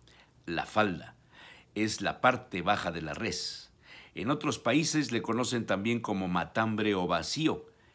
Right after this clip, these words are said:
Es de una textura fibrosa, tiene mucho nervio y es gelatinosa, de donde su empleo en la cocina se concentre en usarla para el cocido, los caldos, algunos guisados y,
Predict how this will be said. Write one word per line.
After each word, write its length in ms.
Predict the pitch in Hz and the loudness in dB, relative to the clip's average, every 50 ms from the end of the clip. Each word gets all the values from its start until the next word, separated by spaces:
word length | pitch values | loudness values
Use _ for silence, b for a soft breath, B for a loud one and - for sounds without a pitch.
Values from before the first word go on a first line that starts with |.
| b b | b b
Es 220 | - 95 101 92 | -4 -4 -2 0
de 60 | 107 | 0
una 160 | 110 107 98 - | 2 0 0 -2
textura 460 | 87 82 - - - 113 110 104 92 | -4 -6 -6 -4 0 0 2 2 0
fibrosa, 760 | - - 82 78 71 87 110 143 147 147 - 131 117 - - | 0 -4 -8 -8 -4 0 0 2 2 2 0 0 -2 -2 -2
tiene 240 | 110 101 95 92 87 | 0 0 0 0 0
mucho 400 | 85 90 117 147 147 - 131 110 | 0 0 0 0 0 0 -2 0
nervio 340 | 104 110 110 113 110 113 110 | 0 0 0 0 0 0 0
y 160 | 92 95 98 | 2 2 0
es 140 | 90 - - | 0 -2 -4
gelatinosa, 760 | - 92 85 82 78 - 85 78 78 76 76 - - 85 - B B B B B B B B B - | -4 -4 -4 -4 -4 -6 -6 -6 -6 -6 -8 -8 -10 -12 -14 B B B B B B B B B -4
de 120 | - 98 98 | -2 0 0
donde 280 | 98 98 98 101 95 | 2 0 0 0 0
su 160 | - - 101 | 0 0 -2
empleo 320 | 95 90 90 110 117 117 117 | -2 -2 0 0 2 4 4
en 60 | 113 | 4
la 120 | 107 92 | 2 0
cocina 380 | - 98 92 - 135 143 139 123 | 0 -2 -2 0 2 2 2 0
se 100 | - 113 | 0 -2
concentre 720 | - - 107 95 90 - - 143 143 131 - - 123 117 | -2 -2 -2 -2 0 0 0 2 0 0 0 0 2 2
en 120 | 110 107 98 | 2 2 0
usarla 540 | 95 - - 131 131 127 123 120 113 - - | -2 0 2 2 2 2 2 2 2 2 2
para 160 | 101 90 90 | 0 0 0
el 140 | 87 80 - | 0 -2 -4
cocido, 640 | - 82 80 - - 170 180 139 139 135 B B B B B B _ | -8 -8 -6 -2 0 0 2 2 0 -2 B B B B B B _
los 260 | - - 73 - - | -12 -10 -8 -8 -6
caldos, 540 | - - 131 135 127 110 95 113 110 - - | 2 4 6 6 6 4 2 -2 -2 -2 -2
algunos 460 | 85 82 82 95 104 98 92 87 - | -4 -4 -2 -2 -2 -2 -2 -2 -4
guisados 680 | - 78 - - 110 107 101 95 92 87 - - - - - | -8 -8 -2 2 2 2 2 2 -2 -4 -6 -8 -6 0 2
y, 300 | 147 175 202 214 - | 2 2 2 0 -6